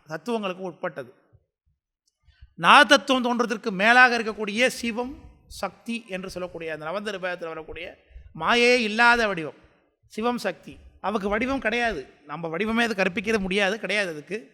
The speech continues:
இன்கேஸ் அது வடிவம்னு வந்தா அது எப்படியவா இருக்கும்? ஒரே இடத்துல காட்டப்படும். அஞ்சுக்கு, அஞ்சு பஞ்சகிருத்தியத்துக்கும் நானே கர்த்தாங்கிறத காட்டக்கூடிய நடராஜரோட வடிவம் தான். அங்க இருக்கக்கூடிய சக்தியினுடைய வடிவம் சிவகாம சுந்தரி.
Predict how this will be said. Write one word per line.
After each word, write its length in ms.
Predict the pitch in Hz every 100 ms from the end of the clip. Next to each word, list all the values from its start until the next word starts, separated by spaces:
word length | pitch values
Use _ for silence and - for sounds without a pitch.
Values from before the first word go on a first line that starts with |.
| _ _ _ _ _ _ _ 190
இன்கேஸ் 480 | 233 190 302 294 190
அது 160 | 214
வடிவம்னு 420 | 202 220 247 240 240
வந்தா 320 | 202 208 262 269
அது 180 | 175 196
எப்படியவா 280 | 175 208 208
இருக்கும்? 300 | 202 - 139 -
ஒரே 180 | 151 202
இடத்துல 240 | 185 180 208
காட்டப்படும். 440 | 180 175 165 156
அஞ்சுக்கு, 320 | 156 175 185
அஞ்சு 320 | 160 151 170 190
பஞ்சகிருத்தியத்துக்கும் 800 | - 185 196 196 220 196 220 214
நானே 240 | 196 214
கர்த்தாங்கிறத 600 | 196 190 - 208 202 175
காட்டக்கூடிய 460 | 170 170 165 156 190
நடராஜரோட 480 | 160 156 165 151 127
வடிவம் 300 | 120 120 110
தான். 180 | 127 - _ _ _ _ -
அங்க 200 | 180 190 185
இருக்கக்கூடிய 360 | 196 233 214
சக்தியினுடைய 440 | 220 170 233 208 185
வடிவம் 200 | 185 196
சிவகாம 460 | 180 185 190 180
சுந்தரி. 400 | 147 143 123 139